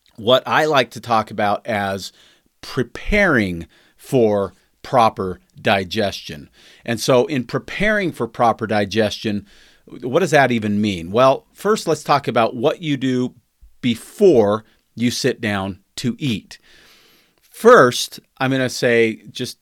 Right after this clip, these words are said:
a little caveat, and that's not what this show is about, but you have to recognize,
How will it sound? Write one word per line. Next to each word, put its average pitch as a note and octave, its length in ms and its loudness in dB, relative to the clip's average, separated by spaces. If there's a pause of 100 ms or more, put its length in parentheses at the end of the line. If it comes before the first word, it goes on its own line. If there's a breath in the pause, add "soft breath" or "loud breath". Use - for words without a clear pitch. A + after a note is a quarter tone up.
(200)
a B2 60 -2
little C3+ 300 0
caveat, A#2+ 680 0
and G#2 160 -6
that's A2+ 200 -2
not C3 140 -2
what B2 140 -6
this B2 160 -2
show B2+ 260 0
is A#2 140 -2
about, G#2+ 440 0
but G2 180 -8
you G#2 140 -6
have A#2+ 400 -2
to E3+ 120 -6
recognize, A2+ 920 -2